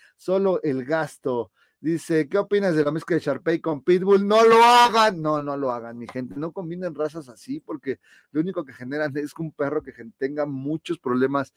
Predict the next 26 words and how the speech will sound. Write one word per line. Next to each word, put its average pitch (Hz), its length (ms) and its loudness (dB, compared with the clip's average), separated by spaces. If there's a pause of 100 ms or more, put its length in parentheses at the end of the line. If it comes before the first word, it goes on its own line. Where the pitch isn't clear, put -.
(300)
a 123 60 -18
nivel 131 280 0
conductual 143 760 -2
y 127 80 -8
también 131 480 -6
físicos 143 600 -14
y 120 40 -14
demás. 139 360 -8
No 175 200 -2
hagan, 165 400 -2
no 170 220 4
hagan 165 300 2
cruzas 147 560 -4 (320)
raras, 143 480 -2
no 160 360 -2
es 151 280 -4
necesario. 139 840 -4 (380)
Eh, - 320 -8 (100)
no, 160 340 0
por 131 200 -12
favor, 139 420 -4
tengan 160 300 -6
mucho 156 280 -6
cuidado 139 300 0
con 127 220 -12
eso. 135 420 -6